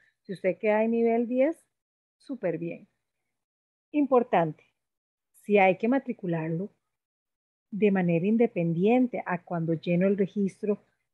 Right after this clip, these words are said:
del programa de animación, porque en este programa de inglés no solo hay personas de animación, sino que también hay de otros programas técnicos, especializados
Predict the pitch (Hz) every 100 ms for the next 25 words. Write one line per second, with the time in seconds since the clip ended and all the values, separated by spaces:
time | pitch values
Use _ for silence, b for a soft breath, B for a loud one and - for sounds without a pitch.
0 | - 175 180 170 185 202 - 214 180 185
1 | 180 175 170 165 170 175 180 185 202 202
2 | 202 220 247 247 - _ _ _ _ 254
3 | 254 247 302 294 285 277 302 - 294 285
4 | 277 285 302 277 277 302 - 220 240 -
5 | 339 269 220 190 190 185 220 269 269 285
6 | 294 277 262 269 269 202 180 175 - 196
7 | 185 190 202 190 180 226 220 - 180 175
8 | 190 202 - 240 247 240 220 208 196 185
9 | - 165 - 180 - 208 220 233 220